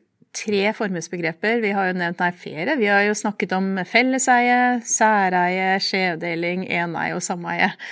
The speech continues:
Og det er jo ikke rart at, eh, man kan bli forvirret av dette. Men i forhold til særeie, så er det også, eh, flere misforståelser, eh, som vi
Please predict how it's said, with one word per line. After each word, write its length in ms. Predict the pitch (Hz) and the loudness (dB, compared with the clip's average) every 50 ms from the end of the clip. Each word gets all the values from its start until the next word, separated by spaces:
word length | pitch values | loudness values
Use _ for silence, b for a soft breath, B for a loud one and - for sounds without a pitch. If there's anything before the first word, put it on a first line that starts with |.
| B B B B - | B B B B -4
Og 140 | 208 208 208 | -2 2 4
det 80 | 214 | 6
er 80 | 196 185 | 6 6
jo 60 | 196 | 4
ikke 320 | 202 - 233 220 220 220 214 | 2 0 2 2 4 4 4
rart 340 | 202 190 226 214 - - - - | 4 4 4 2 0 -6 -6 -4
at, 240 | 226 208 - - - | -6 -6 -4 -4 -2
eh, 180 | 208 202 202 | 0 0 0
man 160 | 202 202 202 190 | 0 0 -2 -2
kan 180 | - 208 196 | -2 -2 -2
bli 160 | 185 180 180 180 185 190 202 208 208 214 214 214 214 214 208 - | -2 0 0 2 2 2 0 0 -4 -6 -6 -6 -6 -8 -8 -6
forvirret 480 | - 220 196 202 180 180 202 208 - | 0 2 4 4 4 4 0 0 0
av 240 | 214 196 190 190 190 | -2 0 0 0 0
dette. 300 | 196 190 - - 240 269 262 - - - _ _ | -2 -2 2 2 2 2 2 -2 -12 -20 _ _
Men 320 | - 214 214 220 233 233 226 B B B B B B B _ | 0 2 4 4 4 4 0 B B B B B B B _
i 80 | - 247 | -6 -2
forhold 260 | - 254 226 208 208 | 0 2 0 2 0
til 180 | - 254 262 247 | 0 0 -2 -2
særeie, 760 | - - - - 285 262 226 190 180 185 190 220 294 370 277 B B B B - | -2 -2 2 2 2 4 2 2 0 0 2 4 4 4 2 B B B B -12
så 320 | - - - - 233 233 | -6 -2 0 2 2 4
er 200 | 226 202 190 190 | 4 4 2 2
det 140 | 196 202 - | 0 -2 -4
også, 520 | - 190 - - - - 233 233 214 226 - | -8 -8 -8 -6 -2 0 0 0 0 -2 -4
eh, 200 | 226 214 208 208 | -2 -2 -2 -2
flere 440 | 208 - - 202 180 170 170 175 196 | -4 -2 -2 0 0 0 0 0 -2
misforståelser, 880 | 196 185 180 - - - 170 165 - 185 175 170 - - 202 196 190 B B B B B B B B - | -2 -2 -4 -6 -6 -6 -8 -6 -6 -6 -6 -6 -4 -2 -2 -2 -2 B B B B B B B B -4
eh, 420 | 196 190 185 185 185 185 185 185 | -2 0 0 0 0 -2 -2 -2
som 260 | 190 - - 214 208 | 0 0 2 2 2
vi 380 | 214 185 190 190 190 196 196 196 | 2 2 0 2 2 0 0 -2